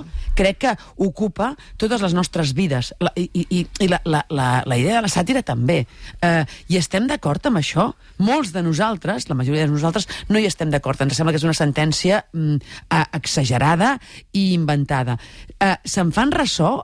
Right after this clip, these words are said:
els programes de televisió? Sí. N'hi ha algun altre que se'n faci ressò? No, no, no, no, no, només aquests, eh? Només aquests, perquè els altres no existeix, això. És a dir, és l'únic, són els únics programes d'humor que parlen d'aquesta qüestió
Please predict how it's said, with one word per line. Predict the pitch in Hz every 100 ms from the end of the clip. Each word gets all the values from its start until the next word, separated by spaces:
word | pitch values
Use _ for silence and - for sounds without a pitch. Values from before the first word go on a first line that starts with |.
| -
els | 185 -
programes | 185 175 170
de | 147
televisió? | 151 135 127 208
Sí. | - 208 165 - - -
N'hi | 185
ha | 220
algun | 285 233
altre | 175 180
que | 311
se'n | 240
faci | 180 160
ressò? | 151 151 160
No, | 151
no, | 147 147 -
no, | 151 -
no, | 156
no, | 143 165
només | 170 175 196
aquests, | 185 135 113 160
eh? | 190 -
Només | 185 202
aquests, | 170 143
perquè | 147 143 143
els | 143 151
altres | 175 202
no | 175
existeix, | 143 147 - 156
això. | 131 139 120 -
És | 151
a | 165
dir, | 147 - -
és | 175
l'únic, | 214 214 - 202 175 160
són | 196 202
els |
únics | 208 190
programes | 170 170 170
d'humor | 170 262 -
que | 156
parlen | 214 214 160 135 - - -
d'aquesta | 160 175 - 170
qüestió | 160 - 175